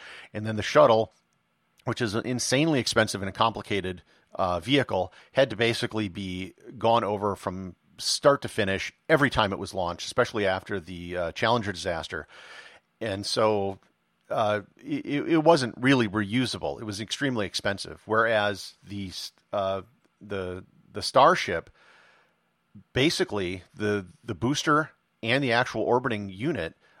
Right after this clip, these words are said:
uh, will be able to be reused from scratch,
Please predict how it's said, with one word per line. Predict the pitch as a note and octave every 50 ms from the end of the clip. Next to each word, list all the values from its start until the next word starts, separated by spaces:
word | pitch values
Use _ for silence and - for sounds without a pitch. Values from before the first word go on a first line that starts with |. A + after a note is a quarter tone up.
| _ - -
uh, | G2 F#2+ F#2+ G2 G2+ F#2+
will | G2+ G2+
be | F2+ A2 G#2+
able | A#2 B2 B2+
to | - -
be | F#2 G2+ G2+ G2+
reused | E2+ F2+ A2 A#2+ A2+ G2 G#2+ C3+ C3+ G#2+ F#2 F#2 F2+ - - - - _ _ _ _ _ _ _ _ _ _ _ _ _ _ _
from | - - - - G#2 F#2
scratch, | - - B2+ C3+ A#2+ F2 C#2+ - - -